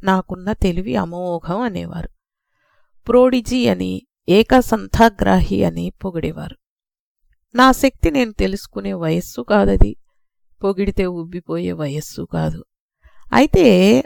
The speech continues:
అందరూ పొగుడుతుంటే ఏదో సరదాగానే ఉండేది. మా నాన్నగారు పేరెక్కిన రచయిత. ఎన్నో నవలలు, పద్యకావ్యాలు, నాటకాలు రాశారు. ఆ నాటకాలను ఆడించి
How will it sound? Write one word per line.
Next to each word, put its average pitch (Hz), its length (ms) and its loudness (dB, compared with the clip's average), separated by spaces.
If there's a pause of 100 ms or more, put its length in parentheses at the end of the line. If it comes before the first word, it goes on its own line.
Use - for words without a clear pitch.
అందరూ 277 560 2
పొగుడుతుంటే 208 760 -8
ఏదో 185 220 -2
సరదాగానే 170 720 0
ఉండేది. 185 480 0 (800)
మా 226 120 6
నాన్నగారు 269 500 4
పేరెక్కిన 196 600 0
రచయిత. - 580 -4 (340)
ఎన్నో 185 340 -2
నవలలు, 175 680 -6
పద్యకావ్యాలు, 175 840 -4
నాటకాలు 175 600 0
రాశారు. 170 480 -6 (680)
ఆ 220 100 8
నాటకాలను 240 640 4
ఆడించి 196 760 -2